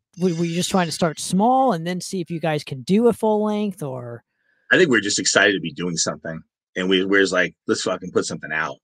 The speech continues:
Speaker 2: You know what I mean? And, um, we did. We, we loved the songs we were doing. We just wanted somebody to hear it.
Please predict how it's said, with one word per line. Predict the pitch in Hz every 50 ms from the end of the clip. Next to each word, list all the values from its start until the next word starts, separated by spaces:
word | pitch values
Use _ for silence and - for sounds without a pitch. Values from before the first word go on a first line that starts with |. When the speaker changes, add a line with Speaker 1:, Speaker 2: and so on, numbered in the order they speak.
| _ -
Speaker 2:
You | 98 92
know | 90 87
what | 87
I | 87 87
mean? | 85 85 85 87 87 - -
And, | 95 95 90 85 87
um, | 90 87 87 85 85 82 78 73 - _ _ _ _ - - - - - - - - _ _ _ _
we | 101 101
did. | 90 90 95 95 90 85 80 85 98
We, | 104 95
we | 95 85 85 107 107
loved | 101 101 98 101 98 95
the | 98
songs | - - 98 90 92 98 98
we | 101 104
were | 95
doing. | 87 85 98 95 98 95 95
We | 98 98
just | 92 - -
wanted | 92 92 92 85 85 85 82
somebody | - - 92 92 90 85 80
to | 78
hear | 76 - - 92 87 87
it. | 78 71